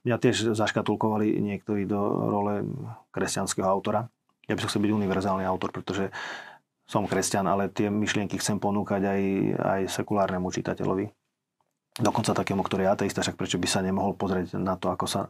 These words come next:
sa, sa na veci dívam ja, alebo my, veriaci ľudia. Čiže či, ne-, nebojím sa, že mi to uškodí, však ako mi to môže uškodiť, veď ja z toho nežijem.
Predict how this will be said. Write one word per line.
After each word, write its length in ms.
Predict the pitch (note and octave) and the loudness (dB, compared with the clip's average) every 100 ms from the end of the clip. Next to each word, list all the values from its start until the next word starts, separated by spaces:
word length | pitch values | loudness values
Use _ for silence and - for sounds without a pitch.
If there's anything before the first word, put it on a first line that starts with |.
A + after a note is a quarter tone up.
| - | -6
sa, 160 | - | -12
sa 220 | - - G#2 | -10 -4 -2
na 140 | G2+ | -2
veci 180 | F#2+ - | -2 0
dívam 280 | F#2 F#2+ F#2 | 0 0 0
ja, 160 | F#2+ - _ _ _ _ | -2 -4 _ _ _ _
alebo 180 | - F#2 | -2 0
my, 140 | F2+ G#3 - - - - - - | 0 0 -4 -14 -8 -6 -6 -2
veriaci 240 | G#2+ G2 G#2 | 0 2 2
ľudia. 320 | G2 G#2+ - - - - - - - _ - | 4 2 0 -6 -4 -2 -2 -4 -8 _ 4
Čiže 180 | C3+ B2 | 8 8
či, 140 | B2 C#3+ D#3 | 8 8 8
ne-, 140 | C#3+ | 10
nebojím 320 | D3 C#3 B2+ | 10 10 8
sa, 100 | B2 | 6
že 80 | A#2 | 6
mi 80 | A#2+ | 6
to 80 | A#2 | 6
uškodí, 320 | A#2 - A#2 | 6 6 6
však 320 | A2 A2 A2+ | 6 4 4
ako 160 | A2 A2 | 4 2
mi 80 | |
to 80 | A2 | 2
môže 220 | G#2 G#2 | 2 2
uškodiť, 300 | G2 - A2 G#2+ | 2 2 2 4
veď 80 | G#2+ | 2
ja 20 | |
z 80 | G#2 | 4
toho 140 | G#2+ G#2+ | 2 2
nežijem. 420 | G#2 A2 A#2 | 2 2 0